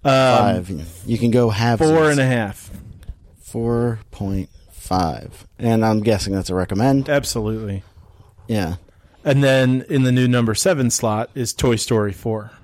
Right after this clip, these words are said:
Speaker 2: Wow. All the way up there. Toy Story four. One, twenty-two.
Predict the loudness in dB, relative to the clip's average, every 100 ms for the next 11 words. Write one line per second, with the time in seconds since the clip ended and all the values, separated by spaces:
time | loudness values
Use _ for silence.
0 | -20 _ -20 -20 _ -8 -4 -4 -2 -2
1 | -2 -4 -10 -16 -20 _ _ -16 -12 -6
2 | -4 -2 -4 -4 -6 -6 -10 -14 _ _
3 | _ _ _ _ _ -20 -20 _ _ -20
4 | _ -20 -20 _ -20 -20 _ _ -20 -20
5 | -16 -14 -16 -20 _ _ _ _ -20 -20
6 | -20 -18 -16 -16 -18 _ _ _ _ _
7 | _ _ _ -20 -18 -16 -16 -18 -20 _
8 | _ _ _ _ _ _ -20 _ -20 _
9 | _ -20 -20 -20 -20 -20 -18 -16 -16 -18
10 | -20 -20 -20 -20 -20 -20 -20 -20 -18